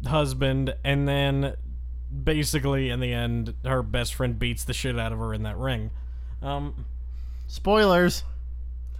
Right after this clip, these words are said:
Speaker 1: So that's how the whole thing starts off in the, in the pilot, and then it goes off from there into,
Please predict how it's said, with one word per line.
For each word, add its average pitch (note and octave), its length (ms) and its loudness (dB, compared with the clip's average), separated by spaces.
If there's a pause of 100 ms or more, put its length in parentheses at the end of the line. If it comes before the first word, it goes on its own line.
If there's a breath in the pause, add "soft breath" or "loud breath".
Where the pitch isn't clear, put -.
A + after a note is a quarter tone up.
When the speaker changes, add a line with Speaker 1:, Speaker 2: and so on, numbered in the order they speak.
(180 loud breath)
Speaker 1:
So A#3+ 680 4
that's G#3+ 420 2
how A3 280 2
the F#3 100 0
whole F3+ 200 2
thing F3 180 2
starts D#3+ 380 0
off C#3+ 280 0
in C#3 120 -2
the, C3+ 80 0 (180)
in D3 140 0
the C#3 80 2
pilot, A#2+ 580 4
and C#3 200 4
then D3+ 120 4
it D3 240 0
goes D3 320 6
off C#3 300 4
from C#3 180 2
there B2 300 2
into, B2 680 0